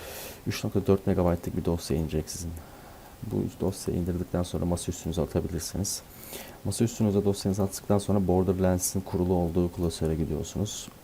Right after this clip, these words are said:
Burain O A K Game, Content, Pax adlı dosyayı açıyorsunuz.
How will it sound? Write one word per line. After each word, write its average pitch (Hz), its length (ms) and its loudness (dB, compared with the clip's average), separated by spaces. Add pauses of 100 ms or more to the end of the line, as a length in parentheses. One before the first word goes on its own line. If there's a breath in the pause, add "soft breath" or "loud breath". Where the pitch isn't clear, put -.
Burain 85 500 4
O 78 120 2
A 85 120 2
K - 100 -10
Game, 98 200 4 (580 loud breath)
Content, 92 520 4 (600)
Pax - 240 2
adlı 165 280 0
dosyayı 78 380 2
açıyorsunuz. - 500 -2